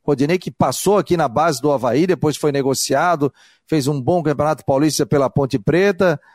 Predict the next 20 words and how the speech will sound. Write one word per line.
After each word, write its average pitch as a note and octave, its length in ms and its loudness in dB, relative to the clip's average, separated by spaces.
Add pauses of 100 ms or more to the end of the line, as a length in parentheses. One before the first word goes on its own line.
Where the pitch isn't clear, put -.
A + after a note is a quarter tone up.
(160)
até D3 240 -2
chegar C#3+ 320 2
ao B2+ 80 2
Flamengo, D3+ 560 0
hoje D3 160 -2
no D3+ 100 0
Internacional. C#3 800 0 (260)
Você - 140 -4
acha G#3 180 0
que - 80 -18
foi F#3+ 120 0
correta F3 680 0
a F#3 40 2
expulsão D#3+ 680 0 (380)
do E3+ 160 2
Rodinei? F3+ 680 2 (300)
E E3 120 4
aí, G3 260 4
ô A#2 1500 2 (100)
Rodrigo? C3+ 560 0